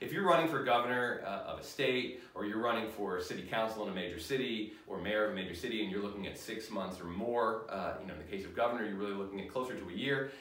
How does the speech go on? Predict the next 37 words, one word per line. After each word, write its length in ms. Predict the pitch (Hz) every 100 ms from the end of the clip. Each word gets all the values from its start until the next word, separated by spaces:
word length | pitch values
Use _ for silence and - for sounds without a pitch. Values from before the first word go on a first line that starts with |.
| -
Certainly 260 | 165 147 139
if 60 |
you're 140 | 127 127
running 260 | - -
for 120 | -
senate, 600 | - 165 160 156 147 - - -
uh, 300 | 113 104 - - 123
or 320 | 113 101 -
definitely 340 | 135 113 110 -
president, 420 | 156 143 135 135
you're 100 | 147
looking 280 | 160 127 107
at, 100 | - -
you 100 | -
know, 120 | 95 - - -
at, 220 | 85 -
at 380 | 87 82 - 110
many 300 | 147 151 131
months 340 | 120 123 117
in 80 | 104
a 60 | 90
row. 500 | 101 107 95 - - - - - - _ _ - -
All 380 | 135 165 185
of 100 | 175
these 240 | 135 131 131
forms 680 | 113 113 110 104 104 98 -
of, 380 | 87 85 85 80 -
uh, 380 | - 85 69 - - - - 85
uh, 40 | 82 -
well-being 680 | 95 90 90 92 82 78 71 - - 82
and 80 |
sustaining 600 | 80 90 - 127 127 120
that 140 | 92 73
well-being 280 | 80 82 80
are 60 |
really 200 | 76 82
important. 420 | 82 151 - 135